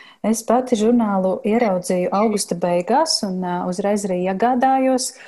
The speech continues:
Un uzreiz sajūs-, sajūsmā rakstīju tev, ā, vai mēs varam aprunāties, jo man likās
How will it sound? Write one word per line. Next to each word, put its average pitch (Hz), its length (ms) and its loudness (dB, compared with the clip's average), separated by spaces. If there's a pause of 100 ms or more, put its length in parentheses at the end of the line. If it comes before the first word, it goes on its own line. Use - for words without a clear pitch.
(280)
Un 214 160 2
uzreiz 240 420 4
sajūs-, 233 960 4
sajūsmā 208 640 2
rakstīju 196 560 0
tev, 269 440 2
ā, 196 180 0 (280)
vai 220 200 2
mēs 214 240 2
varam 214 260 2
aprunāties, 208 800 0
jo 202 100 -2
man 185 200 -2
likās 190 440 -2